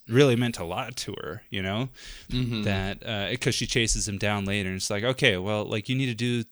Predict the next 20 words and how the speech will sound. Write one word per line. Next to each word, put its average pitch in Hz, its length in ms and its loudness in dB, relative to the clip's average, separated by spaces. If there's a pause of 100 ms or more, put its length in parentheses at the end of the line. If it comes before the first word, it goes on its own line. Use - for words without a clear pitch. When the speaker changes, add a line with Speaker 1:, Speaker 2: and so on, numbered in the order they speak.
(220)
Speaker 1:
something 117 340 -2
for 101 120 -6
me," 110 200 0
or, 95 280 -2
or 131 120 4
maybe 151 420 2 (500)
that 107 80 -2
was 98 100 -2
earlier. 95 320 0
I 123 100 6
don't 95 120 0
know. 87 120 -10 (220)
Anyway, 123 240 4
but 123 160 0
she's 143 220 2
really 151 180 8
appreciative 101 600 2
of, 95 100 0
Speaker 2:
Yeah. 95 340 -2
Speaker 1:
of, 90 260 -8